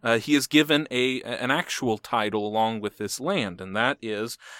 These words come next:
um, a Sieur de La Salle, uh, which is, uh, Lord of the Manor.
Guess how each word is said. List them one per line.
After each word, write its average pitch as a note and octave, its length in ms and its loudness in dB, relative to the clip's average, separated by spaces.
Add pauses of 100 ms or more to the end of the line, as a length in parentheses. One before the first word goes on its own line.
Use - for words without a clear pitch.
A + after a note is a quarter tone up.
(180)
um, A2+ 680 -2
a A2 120 -2
Sieur A#2 460 4
de G#2+ 180 0
La G#2+ 120 0
Salle, B2+ 580 6
uh, G2 240 -8
which G2+ 180 -10
is, G#2+ 140 -6 (180)
uh, G#2 160 -2
Lord G#2+ 440 2
of G2+ 240 -2
the G#2+ 80 2
Manor. A#2+ 480 -2